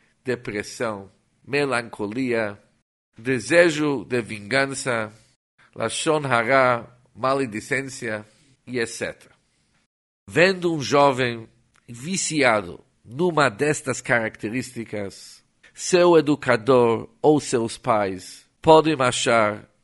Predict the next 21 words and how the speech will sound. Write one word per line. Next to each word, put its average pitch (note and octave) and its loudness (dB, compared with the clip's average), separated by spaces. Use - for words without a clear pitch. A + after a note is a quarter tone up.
que D3+ -8
não B2+ -6
cabe C3 2
a A#2 4
eles A2+ -4
mais G2+ -6
educar. - -16
E D#3+ 2
eles F3+ 4
se E3 -2
livram D3 -2
da B2+ 0
responsabilidade A2+ -4
como B2+ -4
motivo A#2 -6
que - -14
o G2 -8
jovem G2+ -4
é A2 -6
um A2 -16
viciado. F2 -16